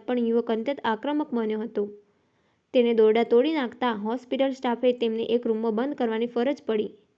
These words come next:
પરિસ્થિતિ બગડતા હોસ્પિટલ મેનેજમેન્ટ દ્વારા પોલીસને જાણ કરવામાં આવી અને પોલીસ કાફલો પણ હોસ્પિટલ પહોંચ્યો. ભારે મહેનત બાદ યુવકને જાળી અને તાર વડે બાંધીને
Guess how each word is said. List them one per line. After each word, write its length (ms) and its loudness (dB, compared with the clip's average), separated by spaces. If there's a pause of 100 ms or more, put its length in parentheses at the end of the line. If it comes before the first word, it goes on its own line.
(960)
પરિસ્થિતિ 440 0
બગડતા 440 0
હોસ્પિટલ 520 -2
મેનેજમેન્ટ 600 -2
દ્વારા 260 -2 (640)
પોલીસને 420 4
જાણ 220 0
કરવામાં 420 0
આવી 280 -4
અને 160 -2
પોલીસ 380 0
કાફલો 300 -2
પણ 160 -2
હોસ્પિટલ 480 -4
પહોંચ્યો. 400 -2 (880)
ભારે 320 2
મહેનત 320 0
બાદ 240 -2
યુવકને 420 0
જાળી 320 0
અને 240 -2
તાર 220 -2
વડે 240 2
બાંધીને 680 -4